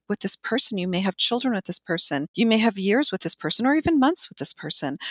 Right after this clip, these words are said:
Whatever it is, you're invested with this person. It's okay for you to want to learn tools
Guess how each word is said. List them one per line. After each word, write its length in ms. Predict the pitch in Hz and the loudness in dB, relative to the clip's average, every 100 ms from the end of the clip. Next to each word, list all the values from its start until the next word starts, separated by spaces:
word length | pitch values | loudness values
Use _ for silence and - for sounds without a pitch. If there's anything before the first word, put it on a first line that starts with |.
| - | -4
Whatever 320 | - 262 277 262 | 2 4 4 4
it 80 | |
is, 180 | 262 240 | 2 2
you're 100 | 240 | 0
invested 640 | 262 240 208 226 - 214 - | 0 2 2 2 2 0 -4
with 180 | 190 | -6
this 180 | - - | -4 -4
person. 580 | - 202 214 - 143 - _ _ | -4 0 2 2 0 -8 _ _
It's 220 | 233 240 - | 0 2 0
okay 480 | 262 - - 247 330 | 0 0 0 0 0
for 220 | - 214 | -2 -4
you 220 | 175 165 | -2 -4
to 180 | - 214 | -4 -2
want 200 | 190 - | -2 -2
to 140 | - 196 | -4 -4
learn 220 | 196 196 | -4 -2
tools 580 | - 240 247 180 175 | -2 -2 0 0 0